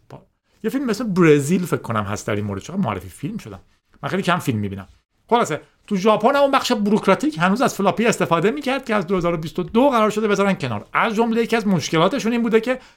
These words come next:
فلاپی آخرین تولید کنندهٔ جدی سونی بوده که از دو هزار و یازده به بعد دیگه فلاپی نمیسازه.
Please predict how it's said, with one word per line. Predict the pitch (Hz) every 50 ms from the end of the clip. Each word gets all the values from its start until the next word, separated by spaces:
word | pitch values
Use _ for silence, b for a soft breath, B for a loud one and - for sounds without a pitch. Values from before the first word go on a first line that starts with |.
| b b b
فلاپی | - - - 165 165 170 165 160 - 214 - - -
آخرین | 160 156 160 165 160 - - 165 160 160 165 156
تولید | 170 165 160 160 160 151
کنندهٔ | - - 185 170 165 165 156 165 165 170
جدی | 156 143 160 165 165 147 151 208 247
سونی | - - - - 185 170 165 170 202 262
بوده | 285 226 156 151 151 151 b b b b b b -
که | 165
از | 170 165 147 147
دو | 165 165
هزار | 160 143 156 156
و | 165 165
یازده | 156 156 143 151 175 165
به | 165 170
بعد | 151 208 220 254 254 -
دیگه | 185 254 233
فلاپی | - - 180 175 - - 202
نمیسازه. | 254 240 214 214 220 233 247 240 214 190 - 135 131 120 98 107 110 92 -